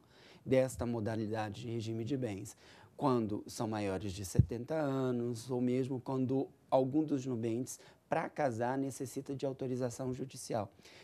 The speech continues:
Nesses casos, não há escolha, tem que se adotar o regime da separação de bens. Já há também a possibilidade da separação pactuada, ou seja,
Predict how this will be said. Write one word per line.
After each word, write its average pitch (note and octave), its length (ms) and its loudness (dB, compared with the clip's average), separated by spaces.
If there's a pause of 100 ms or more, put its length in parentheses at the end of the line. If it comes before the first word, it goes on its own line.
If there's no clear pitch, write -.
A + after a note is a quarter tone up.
(100)
Nesses D3+ 380 -2
casos, C#3 360 2
não C#3 240 -2
há C#3 80 0
escolha, G#2+ 600 -4
tem C3+ 200 0
que D3+ 80 -10
se - 140 -6
adotar B2 460 -2
o - 20 -4
regime A#2+ 380 -4
da B2 100 -4
separação B2 580 -6
de C3+ 120 -4
bens. - 340 -8 (420)
Já E3+ 460 2 (420)
há C3+ 200 4
também B2 420 0
a B2+ 60 0
possibilidade B2+ 760 -2
da C3+ 140 0
separação C3+ 520 -2
pactuada, D3 720 2
ou D3+ 60 -2
seja, A2 460 -4